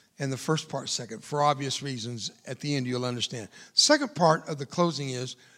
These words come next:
they put me in the I C U in America. When they got me to America, they brought me over on a big hospital jet and landed at Lackland Air Force Base, put me on a helicopter,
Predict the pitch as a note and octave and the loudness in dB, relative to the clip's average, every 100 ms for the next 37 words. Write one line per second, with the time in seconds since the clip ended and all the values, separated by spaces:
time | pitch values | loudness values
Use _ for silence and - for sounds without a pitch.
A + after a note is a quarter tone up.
0 | _ - C#3 B3+ C#4 F#3+ D#3 C#3+ D3 D#3+ | _ -8 0 2 2 2 2 2 0 2
1 | E3 - D#3+ C#3+ C3 C3+ C3 B2+ C3 B2+ | 0 0 0 0 -2 -4 -6 -4 -2 -2
2 | - A2 B2+ C#3+ C#3+ A3 A#3 A3+ A#3 G3 | -4 -6 -4 0 0 2 2 2 2 4
3 | E3 C#3+ D#3 - - - C3+ C3 D#3+ F3+ | 2 2 -4 -8 -20 -12 -8 4 6 6
4 | F#3 E3+ D#3 D#3 D3+ C#3 A#2+ D#3 E3+ D3 | 2 0 0 2 0 -2 -2 0 2 2
5 | D3+ D3 - D3+ C#3 A2+ C3+ B2 - - | 2 0 -2 -6 -6 -4 -4 -6 -12 -20
6 | - - _ D3+ C#3 C3+ B2 D3+ E3+ F3 | -20 -20 _ -6 -4 -4 -2 -2 0 -2
7 | C3+ A#2+ - D3 E3 F#3 F#3+ F3+ D#3+ C#3+ | -4 -6 -8 0 2 2 0 -2 0 -2
8 | C#3+ B2+ - C3+ C3 - E3 E3 D3 C#3 | -4 -4 -4 -6 -6 -6 -6 -2 -2 2
9 | E3+ F#3+ F#3 C3+ - C#3+ | 4 4 2 -2 -2 -8